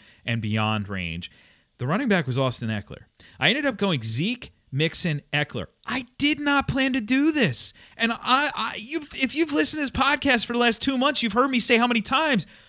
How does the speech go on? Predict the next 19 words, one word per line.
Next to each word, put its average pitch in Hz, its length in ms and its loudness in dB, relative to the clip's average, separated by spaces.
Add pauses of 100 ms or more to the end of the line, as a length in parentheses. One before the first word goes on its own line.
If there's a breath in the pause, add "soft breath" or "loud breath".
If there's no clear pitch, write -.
(200 loud breath)
"Oh, 196 160 2
I 143 120 4
would 339 140 -2
go 190 120 2
wide 120 260 0
receiver, 117 560 -4
you 127 200 -4
know, 110 200 -2
heavy 165 520 0
in 139 120 -4
this 127 180 -4
range 107 300 -6
because 147 220 -4
the 156 60 -6
value, 196 440 -6
the 139 80 -6
value, 208 400 -2
the 135 80 -2
value." 202 480 0